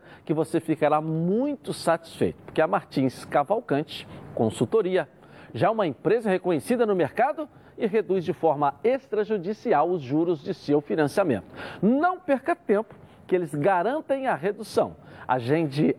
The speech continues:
logo pelo WhatsApp, nove meia quatro sete oito nove um dois quatro, nove meia quatro sete oito nove um dois quatro.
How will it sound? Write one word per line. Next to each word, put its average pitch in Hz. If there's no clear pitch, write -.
logo 240
pelo 294
WhatsApp, 277
nove 220
meia 202
quatro 208
sete 175
oito 220
nove 175
um 277
dois 240
quatro, 180
nove 220
meia 196
quatro 156
sete 131
oito 220
nove 156
um 208
dois 113
quatro. -